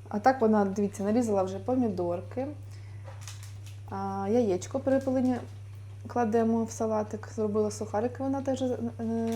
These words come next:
нарізала на, е, на грілі. Зробила сухарики. Так, зелень підготували, м'яско в нас вже готово, курка піджарена.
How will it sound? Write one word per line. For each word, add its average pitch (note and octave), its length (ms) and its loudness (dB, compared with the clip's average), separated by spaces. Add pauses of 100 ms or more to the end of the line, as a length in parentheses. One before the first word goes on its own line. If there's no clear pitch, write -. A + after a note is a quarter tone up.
(160)
нарізала A3+ 500 4 (420)
на, G#3 480 4 (1400)
е, G#3 40 -4 (380)
на G#3+ 180 6
грілі. F#3+ 380 4 (680)
Зробила F#3+ 400 0
сухарики. G3 540 -8 (960)
Так, F#3 180 -4
зелень C4+ 280 2
підготували, A3+ 540 4
м'яско A3 440 8
в A3+ 40 2
нас B3+ 140 4
вже C#4+ 100 4
готово, D#4 480 2 (300)
курка C4+ 340 0
піджарена. A#3 600 0